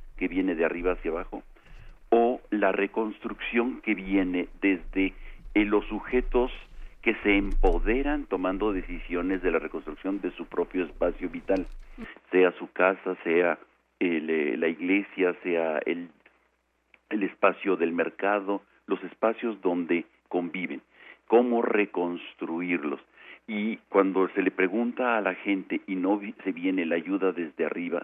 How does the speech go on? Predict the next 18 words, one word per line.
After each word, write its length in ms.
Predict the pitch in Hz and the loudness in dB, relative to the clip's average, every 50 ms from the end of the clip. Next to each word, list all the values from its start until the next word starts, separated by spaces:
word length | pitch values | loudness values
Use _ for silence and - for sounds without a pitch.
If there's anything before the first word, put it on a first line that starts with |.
| - _ _ _ _ _ - - | -8 _ _ _ _ _ -6 0
solamente, 840 | - 92 87 95 90 87 80 78 80 80 80 80 78 - - 117 - - _ - - - - - - - _ _ - | 2 4 4 6 4 2 2 0 -2 -4 -4 -4 -6 -6 -8 -10 -10 -12 _ -20 -20 -20 -20 -20 -20 -20 _ _ 2
creo 380 | 104 104 107 104 107 107 107 - - | 4 4 6 6 4 2 0 -4 -2
que 140 | - 101 95 | 0 0 0
tiene 400 | - - 92 95 92 92 92 92 | 0 0 0 0 2 2 2 2
un, 140 | 92 95 - - | 0 0 -2 -2
un, 340 | 98 98 95 92 95 90 90 | -2 0 0 0 0 0 0
eh, 140 | 87 85 - | 0 0 0
largo 360 | 82 90 90 90 90 82 90 | 0 2 2 2 2 2 0
aliento, 420 | 92 90 95 95 95 95 - - - _ _ _ _ | 0 0 0 -2 -2 -4 -8 -16 -20 _ _ _ _
aunque 400 | - 90 90 90 82 - 90 85 | 0 2 2 0 0 -2 -2 -2
no 260 | 80 80 82 80 80 80 | -2 -2 -2 -2 -2 -4
es 80 | 78 - - - | -6 -8 -8 -6
perfecto, 580 | 82 - - - - 87 80 - _ _ - _ _ _ _ _ _ - - _ _ | -6 -6 -8 -10 -10 -12 -12 -12 _ _ -20 _ _ _ _ _ _ -20 -20 _ _
en 160 | - 90 95 | -2 0 2
el 140 | 92 90 - | 2 0 0
sentido 460 | - 82 - - 90 92 82 87 87 | -2 -8 -8 -6 -6 -6 -2 -2 -2
de 140 | 78 85 80 | 0 0 -2
que 200 | - - 98 92 | 0 0 0 0